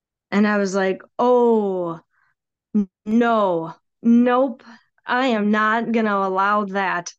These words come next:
So we did all the things, and I eventually contacted my client, Mary, who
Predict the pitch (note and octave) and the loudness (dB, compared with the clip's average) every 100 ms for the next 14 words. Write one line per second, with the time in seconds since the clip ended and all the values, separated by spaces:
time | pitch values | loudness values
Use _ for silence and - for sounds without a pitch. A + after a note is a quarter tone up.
0 | _ - - A#3+ A#3 A3+ _ _ _ _ | _ -8 -2 0 0 -2 _ _ _ _
1 | _ _ _ _ _ - A3+ B3 A3+ D4 | _ _ _ _ _ -4 2 2 4 2
2 | C#4 C4+ C4 A#3 A3+ - C4 A3+ G3+ F#3 | 2 2 2 0 -2 -2 0 2 0 -2
3 | - G#3 G#3 G3+ A#3 A#3 B3+ B3 F3+ G#3+ | -4 -2 -2 -2 -2 0 -2 -2 -4 -2
4 | A3 G#3+ G3 G3 G3 F#3 F#3 F3+ F#3+ F3 | -2 -2 -6 -6 -8 -6 -6 -6 -6 -4
5 | E3+ - G3+ G3+ G3+ E3+ D#3+ E3 - A3 | -4 -4 -2 0 0 -2 -4 -8 -2 0
6 | G3+ F#3 | 0 0